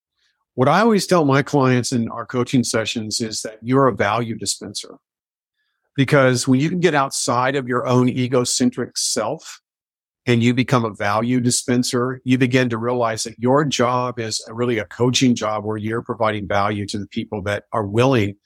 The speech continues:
uh, to follow your lead. Some of the greatest, uh, you know, leaders, um, and especially innovative leaders, are those that are really nothing more. I saw a great meme or quote today that said, you know, "Great leaders know that they're not the smartest person in the room,"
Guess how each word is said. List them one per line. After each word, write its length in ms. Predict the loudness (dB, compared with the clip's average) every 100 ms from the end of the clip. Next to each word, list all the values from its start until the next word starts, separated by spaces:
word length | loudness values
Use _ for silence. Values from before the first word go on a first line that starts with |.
| _ _ -2
uh, 140 | 0
to 120 | 0 -4
follow 300 | -4 -4 -4
your 260 | -8 -12
lead. 320 | -12 -12 -14 -16 _ _
Some 160 | 0 2
of 40 |
the 60 | 4
greatest, 400 | 4 2 2 -2 -4
uh, 240 | -8 -10 -10 -16 _ _ _
you 120 | -2
know, 100 | 0
leaders, 600 | 2 2 2 2 0 -4 -8
um, 420 | -12 -12 -12 -14 -16
and 140 | -14
especially 440 | -6 -4 -2 -2 -2
innovative 400 | -2 -4 -6 -10
leaders, 500 | -12 -10 -10 -12 -16 _ _ _
are 140 | 0 4
those 360 | 4 4 4
that 120 | 0
are 100 | 0
really 300 | -2 2 4
nothing 400 | 4 4 2 2
more. 500 | 2 0 -8 -10 -12 -18 _ _
I 60 | -6
saw 160 | 0 -2
a 60 |
great 360 | -2 -2 -2 -2 0
meme 380 | 4 4 4 2
or 100 | 0
quote 300 | -2 -2 -2
today 340 | -8 -6 -6
that 160 | -8 -6
said, 320 | -2 -2 -4
you 100 | -8
know, 300 | -6 -8 -8 -2
"Great 320 | 2 2 2
leaders 420 | -2 0 0 0
know 360 | 2 4 2 0
that 160 | -4
they're 160 | -6 -6
not 180 | -10 -10
the 60 |
smartest 480 | -6 -4 -6 -6 -6
person 300 | -6 -6 -6
in 100 | -8
the 80 | -6
room," 340 | 0 0 0